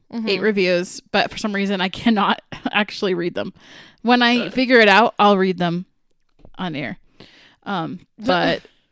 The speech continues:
Speaker 2: thank you guys for those. If you're enjoying this podcast so far, it's one of your favorite Friday routines, leave us a review to let us know. We would greatly appreciate that.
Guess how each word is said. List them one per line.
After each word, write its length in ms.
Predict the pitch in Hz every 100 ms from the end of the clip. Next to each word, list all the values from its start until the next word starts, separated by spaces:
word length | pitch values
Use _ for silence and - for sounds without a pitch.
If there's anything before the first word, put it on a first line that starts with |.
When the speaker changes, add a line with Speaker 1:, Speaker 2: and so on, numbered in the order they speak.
| _ _ _ _
Speaker 2:
thank 240 | 247 294
you 80 | 180
guys 280 | 180 160 170
for 160 | - 156
those. 460 | 143 156 220 - -
If 160 | 214 240
you're 120 | 247
enjoying 360 | 220 185 208
this 160 | 226 226
podcast 540 | - 208 220 226 226
so 180 | - 233
far, 480 | 233 240 233 240 254 - - - -
it's 320 | 190 - - - _
one 180 | 190 190
of 60 |
your 80 | 180
favorite 600 | 190 208 196 196 214 202 - _
Friday 540 | - - 202 196 208
routines, 840 | 208 208 196 240 208 196 226 262 - - - _ -
leave 380 | 196 208 214
us 240 | 220 220 - 160
a 120 | 196
review 540 | 190 175 180 190 220
to 160 | - 196
let 160 | 185
us 180 | 185 -
know. 520 | 196 190 185 233 277 269
We 120 | 214
would 100 | 202
greatly 360 | 185 180 185 175
appreciate 560 | - 190 - 208 208
that. 320 | - 220 262